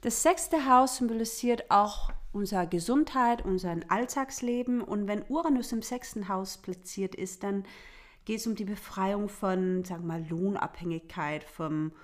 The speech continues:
Obrigkeitsdenken, von falschen Gesundheits- und Ernährungsgewohnheiten. Mit Uranus im sechsten Haus, ähm, das sechste Haus ist ja ein Haus, die unseren Alltag symbolisiert und unsere Gesundheit.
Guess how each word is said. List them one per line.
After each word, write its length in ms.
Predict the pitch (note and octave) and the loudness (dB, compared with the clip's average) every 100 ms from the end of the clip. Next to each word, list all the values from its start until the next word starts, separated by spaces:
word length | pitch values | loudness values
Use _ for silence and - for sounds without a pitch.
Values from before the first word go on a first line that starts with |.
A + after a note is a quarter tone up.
| - - - - _ - | -20 -20 -20 -20 _ -2
Obrigkeitsdenken, 1300 | G#3 G#3+ G3 F#3+ F#3 F3 - F3+ E3+ E3+ D#3+ D#3+ | -2 0 -2 -2 -4 -4 -4 -2 -2 -2 -2 -4
von 200 | D#3+ F3 | -4 -8
falschen 520 | E3+ - F3 F#3 G#3 F#3 | -8 0 0 2 -2 -2
Gesundheits- 880 | F#3 F3+ G3 G3 F#3+ F3 E3+ E3 | 0 2 2 2 -2 0 0 -4
und 420 | - E3+ E3+ E3+ - | -6 -4 -4 -6 -2
Ernährungsgewohnheiten. 1600 | F3+ F3 F#3+ G#3+ F#3+ E3 - E3 D#3 D#3 D#3 D3+ D3 F3+ A3+ - - _ - - - - | 0 4 4 4 2 0 -4 -6 -4 -4 -2 -2 -2 0 0 -2 -16 _ -20 -20 -20 -4
Mit 240 | G#3+ A#3 - - | 0 0 -2 -4
Uranus 560 | C4+ D#4+ E4 C#4+ C4+ - - | 4 6 8 6 6 -2 -2
im 240 | A3 G#3+ | 2 4
sechsten 840 | F#3+ - G#3+ A3+ - - E3+ D#3+ - | 2 2 0 0 -2 -4 -2 -2 -4
Haus, 640 | - G#3 F#4+ - - - - | -2 0 0 -2 -8 -8 -10
ähm, 720 | G#3 G3+ G3 F#3+ F#3+ F#3+ G3 - - | -6 -4 -2 0 -2 -4 -8 -12 -14
das 140 | E3 | -8
sechste 400 | - E3 - E3 | -8 -8 -8 -4
Haus 300 | D#3+ E3 F#3 | -2 -2 -4
ist 240 | - E3+ D#3+ | -8 -10 -6
ja 320 | D3+ D3 D#3+ - - - _ _ | -6 -6 -10 -20 -20 -20 _ _
ein 220 | - E3+ E3 | -4 -2 4
Haus, 260 | F#3+ G3 | 4 2
die 140 | G3+ F3+ | -2 0
unseren 300 | F#3 F3 E3 | 0 0 0
Alltag 540 | E3 A3 A3+ A3+ A3 | 0 0 -2 -6 -8
symbolisiert 600 | - G#3 G3 F#3+ - G3+ | -8 -6 -6 -8 -6 -6
und 160 | - E3 | -4 -2
unsere 280 | E3 D#3+ D#3+ | -2 -2 -2
Gesundheit. 800 | D#3 F3+ A#3+ - C4+ C#4 C#4 | -2 -2 -2 0 0 0 -2